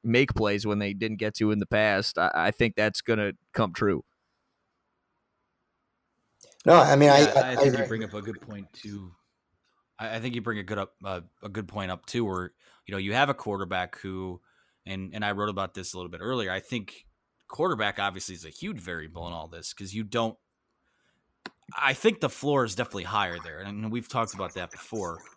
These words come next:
Speaker 3: Um, but, you know, you have a guy now where, uh, if, if this kid is as good as you think he's going to be, you know, in Shea Patterson, you know, those types of guys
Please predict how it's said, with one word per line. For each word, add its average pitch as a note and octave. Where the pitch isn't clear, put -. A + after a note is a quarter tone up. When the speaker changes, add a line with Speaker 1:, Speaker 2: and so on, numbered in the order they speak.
Speaker 3:
Um, F2
but, G#2
you A2+
know, A#2
you A2+
have B2+
a G2
guy G2
now G#2+
where, F#2
uh, D2+
if, -
if G2+
this C#3+
kid F#3
is G#2+
as G2
good A2+
as G#2
you G2+
think D3
he's F#2
going E3
to A2+
be, F2
you E2
know, E2+
in F2
Shea F2
Patterson, F2
you G#2+
know, G#2+
those B2+
types E3+
of A#2
guys A2